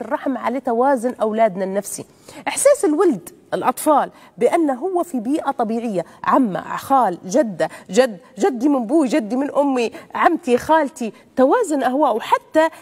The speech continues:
لما يكونوا، هذا علاش إحنا نقولوا في الزواج لازم يكون في توافق بين العائلتين. الخالة والعمة كل ما كانوا صاحبات أكثر، العيلة كانت متوازنة أكثر، الأحفاد متوازنين أكثر. هذا علاش نهتموا بهذا الجانب. إحساس الطفل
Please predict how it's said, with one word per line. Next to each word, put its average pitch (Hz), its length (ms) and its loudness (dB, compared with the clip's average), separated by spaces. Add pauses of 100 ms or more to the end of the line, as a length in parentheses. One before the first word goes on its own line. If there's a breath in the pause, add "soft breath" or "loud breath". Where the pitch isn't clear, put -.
لما 247 240 2
يكونوا، 285 380 0
هذا 254 120 0
علاش 294 180 -4
إحنا 269 140 -2
نقولوا 285 220 -2
في 262 100 -6
الزواج 247 560 2
لازم 247 220 -2
يكون 294 200 -2
في 294 120 -2
توافق 285 400 2
بين 285 180 2
العائلتين. 269 680 -2 (260 loud breath)
الخالة 339 500 4
والعمة 277 600 0 (240 loud breath)
كل 392 160 6
ما 302 80 4
كانوا 349 280 0
صاحبات 339 500 0
أكثر، 539 400 -2 (280 soft breath)
العيلة 302 360 0
كانت 277 340 -4
متوازنة 226 560 -4
أكثر، 190 260 -6
الأحفاد - 420 -6
متوازنين 196 760 -6
أكثر. 196 320 -4 (280 loud breath)
هذا 226 240 0
علاش 269 400 -2
نهتموا 311 600 -2
بهذا 240 460 -2
الجانب. 180 360 -4 (400 loud breath)
إحساس 339 440 2
الطفل 381 500 -2